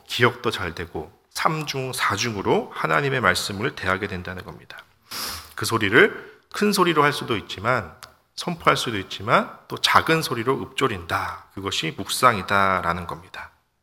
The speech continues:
자, 말씀을 맺겠습니다. 이 성경책은 단순한 글이 아니라 하나님의 말씀입니다. 하나님의 말씀을 내가 의무적으로 읽어야 되니까, 억지로 읽어야 되니까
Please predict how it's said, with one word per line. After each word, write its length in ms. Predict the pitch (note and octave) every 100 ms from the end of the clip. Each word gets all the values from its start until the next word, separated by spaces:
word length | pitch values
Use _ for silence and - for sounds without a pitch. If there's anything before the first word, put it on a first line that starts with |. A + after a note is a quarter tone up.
| - - - - - - - - - - _
자, 80 | -
말씀을 380 | F#2 G2 C3 B2+
맺겠습니다. 880 | F#2 - A#2+ B2 A2 G2 C3+ A3+ - - -
이 80 | -
성경책은 960 | G2+ E3 F3 D#3 B2 A#2+ E3+ A#2 - -
단순한 720 | - A#2 B2+ C3+ B2+ B2+ A#2
글이 240 | - G#2
아니라 260 | G#2 F#2+ G2+
하나님의 680 | G2+ D#3+ D#3 B2+ A2 E3
말씀입니다. 920 | D#3 D#2+ E2 - A2+ F2+ F2 G2 G#3 - - _ - - -
하나님의 360 | - E3 E3 D3+
말씀을 480 | C3 - - A2+ G#2+
내가 280 | F#2+ G2 G2+
의무적으로 1000 | B2 C#3+ D#3 C#3 B2 G#2+ A#2 G3+ - -
읽어야 320 | - G2+ A#2
되니까, 480 | A2+ F2+ - - - - _ -
억지로 680 | G#2 - - A#2 D3 G#3 - - _ -
읽어야 380 | G#2 A#2+ D3 A#2+
되니까 600 | G2+ F2 - G2+ -